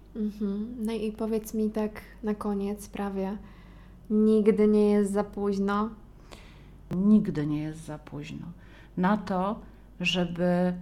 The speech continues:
Speaker 2: szerzej spojrzeć na świat, na to, żeby stać się dla siebie dobrym, troskliwym rodzicem, na to, żeby umieć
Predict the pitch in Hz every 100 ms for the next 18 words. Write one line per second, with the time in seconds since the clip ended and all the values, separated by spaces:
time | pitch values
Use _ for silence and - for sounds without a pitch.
0 | - - 220 214 202 196 190 - 185 180
1 | 175 175 185 175 180 175 160 151 - 180
2 | 180 190 202 208 220 - - - 180 175
3 | 180 - 226 226 - 214 180 170 - 180
4 | 180 170 175 165 165 175 175 175 160 -
5 | 170 170 156 156 156 160 151 147 - 113
6 | 113 175 - - - - - 160 165 175
7 | 180 233 254 269 - - 180 175 175 -
8 | 214 220 190 180 196 - -